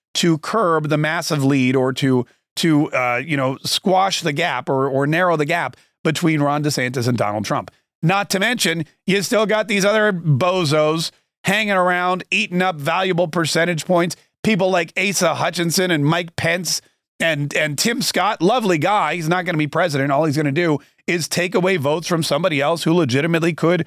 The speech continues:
be the next leader of the United States. Maybe not in twenty twenty-four, but in twenty twenty-eight. So it, but it's gonna be interesting to see. Um, again, we are so far away from not even, not even the presidential election,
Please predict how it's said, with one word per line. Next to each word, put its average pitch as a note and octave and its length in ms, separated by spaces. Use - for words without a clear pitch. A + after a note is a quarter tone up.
be F3 200
the F#3 100
next G3 220
leader G3 260
of F#3+ 60
the F#3+ 80
United G3+ 300
States. A#3+ 240
Maybe G#3 220
not A3+ 220
in G#3 80
twenty A3+ 280
twenty-four, G#3 680
but F3 140
in F#3 120
twenty D#3 300
twenty-eight. D3 560
So D#3 460
it, E3+ 180
but G3+ 140
it's G3+ 180
gonna A#3 180
be G#3 120
interesting F#3+ 280
to D#3+ 80
see. C3 340
Um, C3+ 280
again, E3 440
we G3+ 180
are D3 120
so F#3 340
far F#3+ 280
away D3 300
from C3+ 200
not E3+ 180
even, D3 260
not G#3+ 160
even F3 120
the D3 80
presidential D3 640
election, B2 480